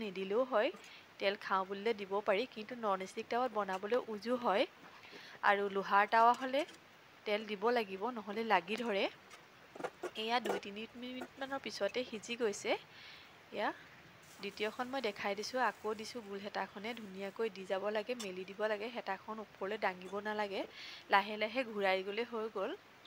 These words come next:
আকৌ মই তেল দি দিলোঁ অকণমান, আৰু ৰঙচুৱা হোৱাৰ লগে লগে মই টমাটো চচ দি দিছোঁ। এইটো optional হয়, ভাল পালে দিব পাৰে খাই, আৰু যদি নিদিওঁ বুলি ভাবে নিদিলেও হয়। এয়া সিজি গৈছে,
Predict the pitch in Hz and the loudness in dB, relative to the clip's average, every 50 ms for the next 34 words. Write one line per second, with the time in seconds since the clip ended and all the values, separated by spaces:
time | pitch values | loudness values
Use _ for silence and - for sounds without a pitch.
0 | - - - - - - - - - - - - - - 208 202 - - 247 247 | -20 -20 -20 -20 -20 -20 -20 -20 -20 -20 -20 -20 -4 0 0 0 2 0 -4 -2
1 | 247 262 269 - - 208 190 190 196 190 208 214 220 226 220 220 254 254 226 - | -2 -2 -4 -2 0 0 0 0 0 -4 -6 -6 -6 -6 -2 0 0 0 0 0
2 | - 185 180 185 190 220 277 427 - - - - - - - - - - - - | -2 -6 -6 -4 -2 -2 -2 -2 -4 -12 -20 -20 -20 -20 -20 -20 -20 -20 -20 -10
3 | - - 208 196 190 202 196 202 202 202 202 196 190 190 202 208 208 - 247 240 | -4 -2 0 0 0 -2 -4 -2 -2 -2 -2 -4 -4 -4 -6 -6 -4 0 0 0
4 | 233 247 254 254 240 220 196 196 190 202 196 196 214 226 226 233 247 254 - - | 2 2 0 0 0 0 0 0 -2 -2 0 -2 -2 -4 -2 -4 -4 -6 -6 -8
5 | - - 196 190 190 190 - 214 - - 240 233 226 - 226 214 233 233 - - | -6 -6 -2 0 0 0 0 -4 -4 -4 -6 -8 -6 -8 -8 -8 -8 -10 -8 -8
6 | 220 233 - 208 214 - 262 240 208 - - - 214 190 202 233 247 247 233 208 | -8 -6 -6 -6 -4 -2 0 0 0 -2 -6 -8 -8 -6 -4 -6 -4 -2 0 0
7 | 226 320 - - - - - - - - - - 208 196 202 - 220 208 226 247 | 0 0 -2 -6 -16 -20 -20 -20 -14 -8 4 6 6 6 6 2 0 2 2 0
8 | 240 226 202 202 202 202 - 208 214 240 - - - 196 196 254 359 - - - | -2 -2 -4 -4 -6 0 0 0 0 0 -2 -4 -2 -2 -2 -2 -2 -6 -6 -6
9 | 214 202 202 208 254 330 381 - - 202 202 208 214 214 214 214 - - 202 202 | -4 -2 -2 -2 -2 -4 -6 -6 -8 -8 -6 -6 -6 -6 -4 -6 -6 -6 -6 -8
10 | 196 196 202 208 220 220 226 240 254 254 226 208 180 196 190 190 202 214 240 247 | -8 -8 -6 -6 -6 -6 -4 -4 -4 -4 -4 -6 -6 -8 -6 -4 -4 -4 -4 -2
11 | 254 254 220 269 381 - - - - - - - - - - - - - - - | -2 -2 -2 -2 -4 -6 -12 -18 -20 -20 -20 -20 -20 -20 -18 -18 -18 -20 -20 -20
12 | - - - - - - 202 196 196 220 247 - 226 202 180 190 208 196 208 202 | -20 -20 -20 -20 -14 -10 -6 -4 -4 -4 -2 -4 -6 -6 -6 -6 -4 -2 -2 -2
13 | 202 - - 214 | -2 -2 -4 -4